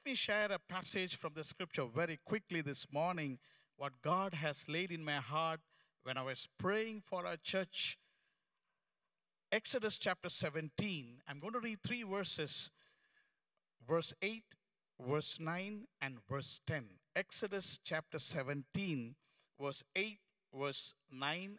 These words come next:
and verse ten. Then came Amalek and fought with Israel in Rephidim. And Moses said unto Joshua, "Choose out men and go out, fight with Amalek.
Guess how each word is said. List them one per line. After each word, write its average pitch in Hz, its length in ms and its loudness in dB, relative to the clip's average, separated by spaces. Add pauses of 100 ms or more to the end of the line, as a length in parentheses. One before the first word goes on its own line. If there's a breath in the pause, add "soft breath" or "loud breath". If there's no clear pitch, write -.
and 120 220 -6
verse 131 360 -2
ten. 135 280 0 (1200 loud breath)
Then 262 320 4
came 233 280 0 (120)
Amalek 175 600 0 (240)
and 135 180 0
fought 262 320 0
with 185 120 -2 (100)
Israel 151 480 2
in 135 160 -2
Rephidim. 143 560 0 (880 loud breath)
And 165 160 -2
Moses 247 480 4
said 226 340 2
unto 180 300 -2 (100)
Joshua, 151 840 0 (680 soft breath)
"Choose 294 420 2
out 233 200 2 (120)
men 196 280 -2 (100)
and 147 240 -4
go 247 180 4
out, 160 280 2 (320)
fight 240 420 0 (100)
with 180 220 0 (100)
Amalek. 147 380 0